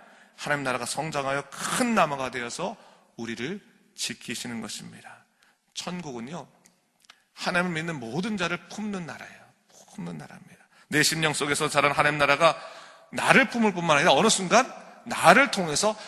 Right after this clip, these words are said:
사람들을 품기 시작하는 거예요. 여러분들이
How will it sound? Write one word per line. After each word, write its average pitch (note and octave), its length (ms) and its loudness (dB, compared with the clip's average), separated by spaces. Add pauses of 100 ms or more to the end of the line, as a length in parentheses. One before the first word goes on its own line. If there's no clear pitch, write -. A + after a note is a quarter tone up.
사람들을 G3+ 960 2
품기 G#3+ 360 -6
시작하는 G2+ 480 -10
거예요. - 180 -20 (720)
여러분들이 B3+ 380 6